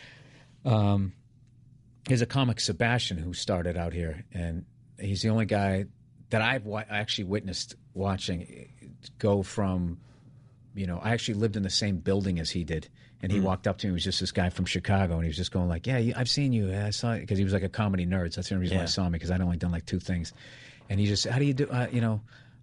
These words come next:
Speaker 1: thinking about doing comedy and blah, blah, blah, blah, blah." He's a real smooth guy and everything. I was like, "Yeah, just go down to the Comedy Store." And I ended up moving, I left L A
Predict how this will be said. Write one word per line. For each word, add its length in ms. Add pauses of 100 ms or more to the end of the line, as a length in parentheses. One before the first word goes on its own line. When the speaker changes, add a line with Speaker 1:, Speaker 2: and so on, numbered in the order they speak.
Speaker 1:
thinking 280
about 200
doing 200
comedy 680
and 100
blah, 80
blah, 260
blah, 200
blah, 100
blah." 480 (140)
He's 100
a 40
real 100
smooth 380
guy 220
and 120
everything. 280
I 40
was 100
like, 140
"Yeah, 120
just 120
go 80
down 100
to 40
the 60
Comedy 200
Store." 240 (280)
And 80
I 60
ended 180
up 40
moving, 380 (340)
I 100
left 320
L 180
A 160